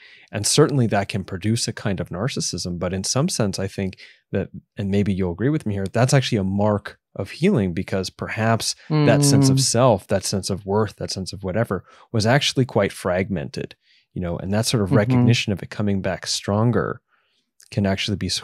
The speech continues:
Speaker 1: qu-, something quite powerful and positive, as long as the context leading it is one that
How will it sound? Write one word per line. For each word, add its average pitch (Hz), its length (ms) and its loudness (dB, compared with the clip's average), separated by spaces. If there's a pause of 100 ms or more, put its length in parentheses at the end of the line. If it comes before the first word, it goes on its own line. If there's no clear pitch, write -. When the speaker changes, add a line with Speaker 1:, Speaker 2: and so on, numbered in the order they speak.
(140)
Speaker 1:
qu-, - 200 -4
something 110 280 -2
quite - 280 -4 (140)
powerful 101 480 0
and 87 100 -6
positive, 127 500 2
as 95 120 -2
long 95 160 -2
as 92 100 -8
the - 80 -10
context - 640 -2
leading 101 360 2
it 82 160 -4 (360)
is 101 160 -4
one 98 200 0
that - 180 -2